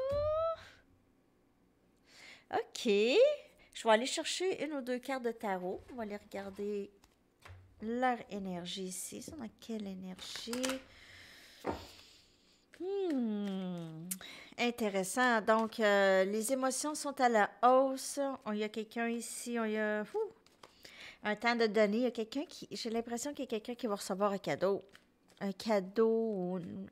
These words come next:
offre, une communication. Ici, on a le deux des baguettes, Sagittaire, Lion, Bélier. Quelqu'un a choisi, a fait un choix.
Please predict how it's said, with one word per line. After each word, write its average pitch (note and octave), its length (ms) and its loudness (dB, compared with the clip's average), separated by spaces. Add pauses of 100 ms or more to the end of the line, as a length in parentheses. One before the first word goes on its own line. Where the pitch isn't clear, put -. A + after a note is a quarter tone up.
offre, A3 480 0
une F#3+ 680 -8 (920)
communication. G#3+ 1400 0 (2750)
Ici, A3 280 -4
on A#3+ 140 2
a A3 80 4
le G#3 160 4
deux A3 200 0
des A3 140 0
baguettes, G3+ 560 -2
Sagittaire, G#3+ 640 -4
Lion, G3 220 -4
Bélier. F#3+ 800 -6 (1200)
Quelqu'un G#3+ 400 -8
a G#3 40 -4
choisi, G#3 640 -10 (260)
a - 260 -20
fait G#3 200 -14
un F#3 80 -6
choix. E3+ 320 -8